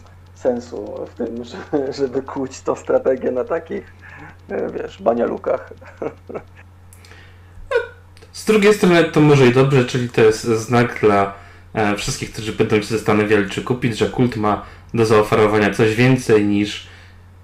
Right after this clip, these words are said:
Speaker 2: czternaście piersi bądź genitaliów.
Speaker 1: Oczywiście, właśnie, właśnie to jest, to jest sedno tego wszystkiego, e, że i, i być może <clears throat> właśnie sam, sam jakby Helmgast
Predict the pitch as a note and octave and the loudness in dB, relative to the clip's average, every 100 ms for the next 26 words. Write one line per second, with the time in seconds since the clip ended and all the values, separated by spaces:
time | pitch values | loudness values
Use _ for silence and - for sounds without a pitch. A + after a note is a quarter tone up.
0 | - - - C#3 B2+ C3 C3 - G#2 - | -16 -12 0 2 4 4 2 2 2 4
1 | C3 B2+ B2+ A2+ G#2+ A2 G#2+ G#2+ G#2+ F#2 | 2 4 0 0 0 2 2 2 2 0
2 | E2+ D2+ - - - - - - - - | 0 -4 -12 -20 -20 -20 -20 -20 -20 -20
3 | - - - F#3+ G3+ - F2+ F#2 A#2 - | -6 -6 -6 -8 -12 -8 -8 -6 -6 -6
4 | D3+ D3 - C3+ - D3 F3+ F3 E3 - | -8 -8 -8 -8 -8 -4 0 0 -2 -10
5 | - F3+ F3+ F#3 - - - F3+ F3 E3+ | -12 -4 -2 -4 -8 -10 -6 -6 -6 -6
6 | D#3+ D#3+ D3 - C#3 G#2 F#2+ - - - | -6 -6 -12 -6 -6 -4 -10 -16 -20 -20
7 | - - - B2+ A2+ A#2 A#2 A#2 A2 A2+ | -20 -16 -8 -6 -4 -6 -8 -8 -10 -6
8 | B2 B2 B2 B2 A#2+ A#2+ A#2+ C#3 - - | -4 -2 0 0 -2 -4 -8 -12 -14 -16
9 | - E3 C#3 D#3+ C#3 C#3 E3+ D#3 E3 D3 | -16 -12 -10 -8 -8 -4 -2 2 4 4
10 | C#3+ C#3 D3+ - D3+ D3+ D3+ - - - | 2 -2 -6 -2 0 0 -4 -16 -20 -20
11 | - - C#3+ C#3+ C#3 C3+ C#3 D3+ C#3+ B2+ | -8 0 0 2 -2 -2 -2 0 0 0
12 | A#2 | -2